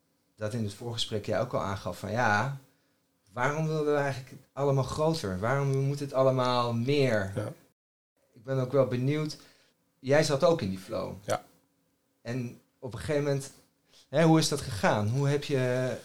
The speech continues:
Speaker 1: hoe heb je dat ervaren? Want het ging echt mega voor de wind.
Speaker 2: Ja.
Speaker 1: Het kon niet op.
Speaker 2: Nee.
Speaker 1: En op een gegeven moment is het, eh, omgeslagen.
Speaker 2: Ja.
Speaker 1: Hoe, eh, is dat gebeurd?
Speaker 2: Nou,
Speaker 1: Hoe is
Speaker 2: weet
Speaker 1: dat
Speaker 2: je, je, hè, ehm, tweeduizend twaalf ben ik echt ook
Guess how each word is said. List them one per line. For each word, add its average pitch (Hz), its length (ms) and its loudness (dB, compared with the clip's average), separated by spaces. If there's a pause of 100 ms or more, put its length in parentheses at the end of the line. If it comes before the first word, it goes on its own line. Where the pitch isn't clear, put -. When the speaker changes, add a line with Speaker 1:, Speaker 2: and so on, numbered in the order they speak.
(140)
Speaker 1:
hoe 135 120 -6
heb 147 120 -2
je 143 60 -2
dat 135 140 0
ervaren? 135 500 4
Want 113 120 0
het 120 100 -4
ging 156 380 0
echt - 440 2 (400)
mega 156 560 10
voor 120 160 -4
de 110 80 -2
wind. 165 380 0 (100)
Speaker 2:
Ja. 104 80 2
Speaker 1:
Het - 280 -2
kon 202 200 8
niet 160 160 4
op. 196 300 4
Speaker 2:
Nee. 113 200 4 (320)
Speaker 1:
En 123 140 -4
op 110 80 -4
een 120 60 -8
gegeven 208 340 6
moment 196 200 0
is 180 140 -6
het, 147 280 -10
eh, 135 520 6 (160)
omgeslagen. 110 720 0
Speaker 2:
Ja. 98 160 0 (480)
Speaker 1:
Hoe, 165 380 -2
eh, 151 60 -4
is 139 120 -6
dat 131 140 -12
gebeurd? 135 360 -2
Speaker 2:
Nou, 143 200 10
Speaker 1:
Hoe 139 100 12
is 143 40 10
Speaker 2:
weet 131 100 4
Speaker 1:
dat 131 100 4
Speaker 2:
je, 120 60 8 (340)
je, - 60 -8
hè, 135 100 2
ehm, 101 800 -6
tweeduizend 120 360 8
twaalf 123 260 10
ben 95 140 2
ik 98 140 0
echt - 500 -4
ook - 260 -8